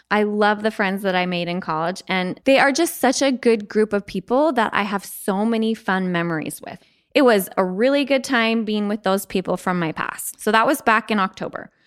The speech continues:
I was there for the weekend, and then I flew home on Sunday. The next day when I flew home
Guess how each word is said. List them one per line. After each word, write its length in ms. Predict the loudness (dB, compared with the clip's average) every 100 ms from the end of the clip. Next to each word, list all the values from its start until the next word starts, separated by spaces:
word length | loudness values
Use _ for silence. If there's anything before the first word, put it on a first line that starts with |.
| _
I 140 | 0 2
was 440 | 2 0 -4 -4
there 320 | 2 4 4
for 160 | 2 2
the 100 | 2
weekend, 500 | 2 0 0 0 -2
and 180 | -2 0
then 480 | 0 0 0 -2 -4 -8 -20 -20 -4
I 140 | -2 -2
flew 380 | -2 2 2
home 720 | 4 4 4 2 2 2 0 -4 0
on 220 | 0 0
Sunday. 480 | 0 -2 -2 -6 -10 _
The 260 | -4 2 4
next 440 | 4 2 -2 -4
day 500 | 0 2 4 2 0
when 240 | 0 0 2
I 160 | 0
flew 320 | -2 -2 -2 0
home 480 | -2 -2 0 -2